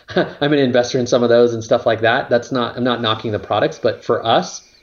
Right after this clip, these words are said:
it's Google Docs and Google Sheets. Everyone uses it. Everyone knows it. If I send a link to someone inside, outside, whatever, it's not an issue.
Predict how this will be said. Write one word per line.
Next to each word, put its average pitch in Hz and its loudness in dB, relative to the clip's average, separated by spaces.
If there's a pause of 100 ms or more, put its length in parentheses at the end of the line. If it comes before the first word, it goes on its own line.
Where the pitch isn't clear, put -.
it's 147 0
Google 131 2
Docs - -2 (340)
and 117 -6
Google 123 -2
Sheets. - -6 (500)
Everyone 147 2
uses 127 2
it. - -8
Everyone 143 2
knows 131 2
it. 107 -2
If 107 -4
I - 2
send 131 -2
a 131 6
link 123 -2
to 143 -10
someone 139 -2
inside, 131 0
outside, 123 2
whatever, 127 0
it's 123 -16
not 127 2
an 120 2
issue. 120 -4